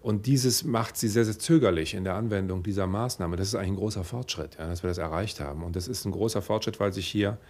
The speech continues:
ähm, Juristen und Sozialwissenschaftler irgendwo auf eine gemeinsame, auf ein Gespräch geeinigt haben, dessen Folge ist, wir machen das nur noch, wenn es absolut notwendig ist, wenn es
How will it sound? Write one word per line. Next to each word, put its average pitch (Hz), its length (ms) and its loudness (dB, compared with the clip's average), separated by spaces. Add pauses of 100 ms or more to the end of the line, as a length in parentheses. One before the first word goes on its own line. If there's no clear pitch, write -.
(920)
ähm, 85 360 -2 (500)
Juristen 113 720 4 (960)
und 95 160 0
Sozialwissenschaftler 101 920 2
irgendwo 98 360 2
auf 92 100 0
eine 98 200 0
gemeinsame, 95 720 2 (640)
auf - 80 -6
ein 110 140 4
Gespräch 139 440 4
geeinigt 85 380 0
haben, 87 180 2
dessen 101 220 0
Folge 120 260 4
ist, 120 140 0
wir 113 60 2
machen 113 240 2
das 104 160 2
nur 170 280 6
noch, 104 240 2
wenn 107 140 0
es 107 100 -2
absolut 123 480 -4
notwendig 104 480 -4
ist, 87 140 -6
wenn 104 140 2
es 113 220 -2